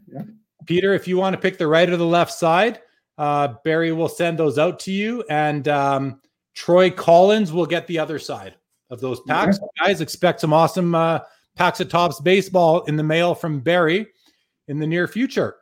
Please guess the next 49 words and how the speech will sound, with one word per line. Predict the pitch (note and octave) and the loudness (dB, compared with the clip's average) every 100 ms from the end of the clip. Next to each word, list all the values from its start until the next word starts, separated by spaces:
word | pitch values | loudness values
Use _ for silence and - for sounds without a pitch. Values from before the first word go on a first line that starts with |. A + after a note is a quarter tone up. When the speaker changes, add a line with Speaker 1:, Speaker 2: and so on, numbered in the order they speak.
| - | -2
Speaker 2:
<clears throat> | - D3 | -2 0
And | D3+ D#3 | 0 0
he | D#3+ F#3+ | 2 2
is | F#3 - _ _ | 2 -4 _ _
shipping | - F#3 G3 F3 | -4 -2 -2 -4
from | F3 | -6
Colorado, | C#3 E3+ E3+ D3+ D3 E3 G#3 | -2 0 2 2 2 2 0
so | - E3 | -2 -4
it | C#3 | -2
could | E3+ C#3 | -4 -4
take | E3+ E3+ | -6 -4
a | |
bit | E3 C#3+ | -4 -2
longer | D#3 E3+ E3+ | -2 -2 -4
to | D3 | -2
get | D#3 E3 | -2 -2
if | D3+ | -4
you're | D3 | -2
up | D3+ D#3 | -4 -4
in | |
Canada, | C3 D3 E3+ G#3+ | -6 -4 -4 -2
but, | D#3+ C3+ D3 | -4 -2 -2
uh, | C#3+ C3+ - _ _ _ _ _ G#3+ G#3+ _ _ _ _ _ _ _ - | 0 -2 -6 _ _ _ _ _ -20 -20 _ _ _ _ _ _ _ -10
but | D3 | -2
there | D#3+ | 2
you | E3 | 2
go. | D#3 F#3 B2+ - - _ _ _ _ - - | 2 2 2 -4 -20 _ _ _ _ -20 -14
Speaker 1:
Hmm. | - C3 | -8 -8
Speaker 2:
Okay. | - - B3+ F3 - _ _ _ _ _ _ | -8 -10 -8 -8 -14 _ _ _ _ _ _
So | - F#3+ | -10 -8
the, | G3 - _ _ _ _ _ _ _ - - _ _ _ _ _ E3 | -8 -12 _ _ _ _ _ _ _ -20 -20 _ _ _ _ _ -12
I | |
think | A#3 | -6
that's | B3 A#3+ | -2 2
gonna | D#3+ | 4
Speaker 1:
Yeah. | F3 | 4
Speaker 2:
wrap | - A3 E3+ | 0 -4 0
it | |
up | A3+ - | 0 0
pretty | F#3+ F3 | 0 2
much. | D3+ A2+ - - _ _ _ _ _ _ | 0 -2 -6 -20 _ _ _ _ _ _
Speaker 1:
Figured | A#3 C4 G#3 | 6 8 6
it | G3+ | 4
was | F#3+ F#3+ | 6 6
good | - G#3 F#3+ | 8 6 6
to | |
end | F3+ F#3 | 4 4
with | F3+ | 4
a | E3 | 2